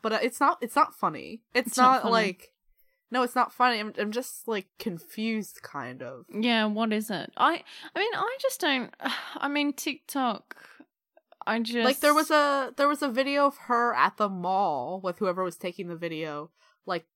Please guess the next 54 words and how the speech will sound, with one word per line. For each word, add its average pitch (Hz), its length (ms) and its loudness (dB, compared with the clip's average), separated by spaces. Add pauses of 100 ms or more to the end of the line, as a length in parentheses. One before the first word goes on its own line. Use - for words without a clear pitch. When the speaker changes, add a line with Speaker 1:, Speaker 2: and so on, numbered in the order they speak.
Speaker 1:
them 175 200 -2
going 165 280 -2
to 160 100 -10
Build-A-Bear, 165 720 -4
and 185 180 -6
she - 160 -8
was 196 160 -6
on 190 140 0
a 160 100 -2
leash 151 520 -8
and 147 80 -10
was 143 120 -12
crawling 175 400 -8
on 175 120 -8
the 156 100 -8
ground. 151 320 -4
Speaker 2:
What 349 240 -4 (260)
the 453 80 -4 (380)
Speaker 1:
And 220 100 -2
it 226 60 0
wasn't 254 280 0
Speaker 2:
hell? 349 40 -2
Speaker 1:
like 302 160 4
a, 294 380 2
it 240 100 2
wasn't 277 220 0
like 302 120 -2
a 277 60 4
leather, 208 420 2
like, 208 220 -2 (240)
kink 190 420 -6
bondage 156 560 -4
thing. 151 220 -8
It 156 40 -8
was 156 140 -8
like 170 140 -6
she - 160 -8
was 175 120 -6
on, 208 160 0
like, 202 160 -4
a, 156 200 -4 (840)
like, 185 140 -6
a 165 140 -6 (100)
dog 202 340 4
lead. 123 380 -12 (1400)
Speaker 2:
Oh 311 160 0
my 190 220 0
god. 170 520 -8
Speaker 1:
Like 196 180 -4
one 202 180 2
from 185 200 -2
PetSmart 143 600 -6
or 131 60 -12
something. 139 500 -14